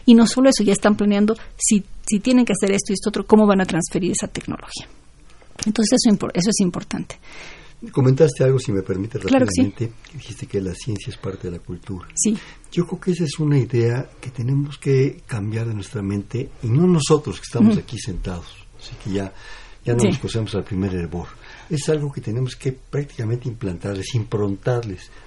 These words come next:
Speaker 2: a los chavitos,
Speaker 1: Sí.
Speaker 2: ¿verdad?
Speaker 1: Sí,
Speaker 2: Que ahorita
Speaker 1: sí.
Speaker 2: están con sus plastilinas haciendo sus primeros pininos para entender
Speaker 1: Claro.
Speaker 2: aquello. Entender que cuando se les empieza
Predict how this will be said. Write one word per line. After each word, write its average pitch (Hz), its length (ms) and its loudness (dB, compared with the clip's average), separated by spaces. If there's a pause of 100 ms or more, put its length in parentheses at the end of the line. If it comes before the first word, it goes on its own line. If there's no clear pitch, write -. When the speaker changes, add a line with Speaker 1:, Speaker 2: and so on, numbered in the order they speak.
(160)
Speaker 2:
a 139 40 -4
los 120 140 -6
chavitos, 135 680 -4
Speaker 1:
Sí. 220 220 2
Speaker 2:
¿verdad? 104 380 -4 (160)
Speaker 1:
Sí, - 120 -4
Speaker 2:
Que 139 120 4
ahorita 143 200 2
Speaker 1:
sí. 113 60 -6
Speaker 2:
están 120 440 -4
con 101 140 -10
sus - 240 -12 (120)
plastilinas 107 840 -6 (100)
haciendo 113 340 -8
sus - 160 -12
primeros 113 460 -8
pininos 101 520 -4
para 95 220 -10
entender 208 380 -2 (160)
Speaker 1:
Claro. 98 60 -10
Speaker 2:
aquello. - 440 -12 (760)
Entender 135 540 0
que 139 180 -4
cuando 110 380 -4
se 107 180 -6
les 101 200 -6
empieza 143 580 -2